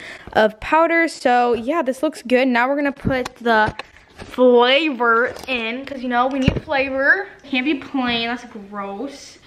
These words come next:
But it smells really good. I'm gonna, that was a lot. So I think that's gonna be it <laughs> for that. And then after this, we have to add in our coloring. We're gonna do, like, a light green.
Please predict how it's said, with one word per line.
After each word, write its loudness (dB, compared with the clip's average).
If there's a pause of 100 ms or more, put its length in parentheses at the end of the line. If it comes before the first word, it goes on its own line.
(340)
But 2
it 0
smells -2
really 0
good. -6
I'm -6
gonna, -4 (1300)
that 0
was 2
a 2
lot. 2 (840)
So -4
I 2
think -4
that's 0
gonna 2
be 2
it -2 (360)
<laughs> -10
for 2
that. 0 (220)
And 0
then 2
after -2
this, -2
we -4
have -4
to -4
add 2
in -4
our -4
coloring. 0
We're -2
gonna 0
do, -4
like, -4
a -4
light 0
green. -4